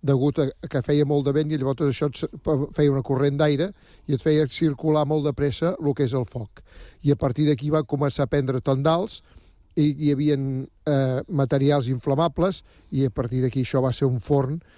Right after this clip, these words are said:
que, que es va encendre tot com una teia. Eh, ara, en aquest moment,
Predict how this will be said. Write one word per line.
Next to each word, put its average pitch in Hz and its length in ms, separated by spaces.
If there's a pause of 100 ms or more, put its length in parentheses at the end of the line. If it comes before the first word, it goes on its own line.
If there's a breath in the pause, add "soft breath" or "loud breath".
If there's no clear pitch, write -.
(180 soft breath)
que, 135 200
que - 140
es 107 100
va 135 80
encendre 131 380
tot - 180
com 143 160
una 135 160
teia. 104 380 (720 loud breath)
Eh, 143 340 (140)
ara, 165 240
en 175 80
aquest 175 180
moment, 185 440